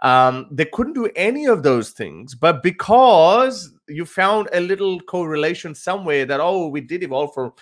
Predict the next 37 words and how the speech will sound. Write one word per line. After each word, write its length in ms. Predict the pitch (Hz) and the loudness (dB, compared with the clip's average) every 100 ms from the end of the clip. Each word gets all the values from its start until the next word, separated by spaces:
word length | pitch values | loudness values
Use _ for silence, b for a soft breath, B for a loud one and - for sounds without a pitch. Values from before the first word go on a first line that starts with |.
| b _ | b _
apes 460 | 165 160 - - - - | 0 0 -2 -10 -14 -8
who 180 | 139 131 | -6 -2
had 300 | 160 160 - | 0 0 -2
faces, 500 | 151 147 151 135 - b b b | -6 -4 -6 -12 -12 b b b
like, 260 | 139 131 | 0 0
more, 300 | 127 143 143 | 2 4 4
more, 300 | 143 147 151 | 4 4 4
they 140 | 135 147 | 4 2
look 200 | 156 - | 0 -6
more 440 | 147 156 151 143 b _ | 0 4 4 2 b _
monkey 420 | 139 160 151 156 | -2 -2 -2 -6
than 200 | 135 135 | -4 -4
humans." 640 | 127 247 185 143 285 - - _ _ b b | -4 -4 -4 -6 -8 -16 -20 _ _ b b
So 120 | - | -4
you 80 | 165 | -2
go, 120 | 180 175 | 2 4
"Okay, 240 | 196 190 160 | 2 0 -4
maybe 280 | 180 214 226 | -2 -2 0
I 60 | |
see 220 | 170 185 | -2 -4
an 80 | 165 | -4
opening 340 | 151 160 156 143 | -4 -4 -8 -4
there. 140 | 123 | -2
Let 100 | 147 | -2
me, 140 | 185 | -4
let 160 | 165 190 | -6 -6
me 80 | 190 | -6
try 220 | - 160 | -2 0
to 60 | 147 | -2
insert 360 | 139 - 135 | -4 -4 -4
that." 200 | - - | -4 -6
But 180 | 170 170 b b | -4 -6 b b
how 180 | 170 | -2
do 80 | 233 | 0
you 80 | 247 | -2
defend 360 | 202 196 185 165 | 0 0 0 2
that? 300 | 139 113 | 0 0